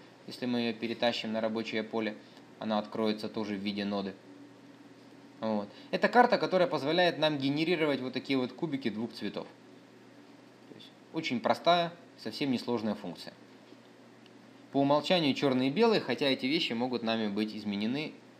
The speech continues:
и перестроены. Значит, вот я под-, в карту на рабочее поле мое расположил, но присвоить ее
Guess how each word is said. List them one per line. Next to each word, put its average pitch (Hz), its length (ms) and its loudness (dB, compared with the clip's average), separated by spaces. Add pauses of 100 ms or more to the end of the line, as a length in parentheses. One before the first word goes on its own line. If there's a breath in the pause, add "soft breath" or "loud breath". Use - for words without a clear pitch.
и 120 60 -8
перестроены. 90 580 -8 (1600 loud breath)
Значит, - 260 -6
вот 233 180 4
я 156 200 8 (200)
под-, - 160 -12 (320 loud breath)
в - 60 -20
карту 170 340 6
на 131 300 4
рабочее 131 380 0
поле 131 260 0
мое 117 340 2 (1080)
расположил, 120 640 -2 (280 loud breath)
но 175 280 4
присвоить 196 560 2
ее 247 280 2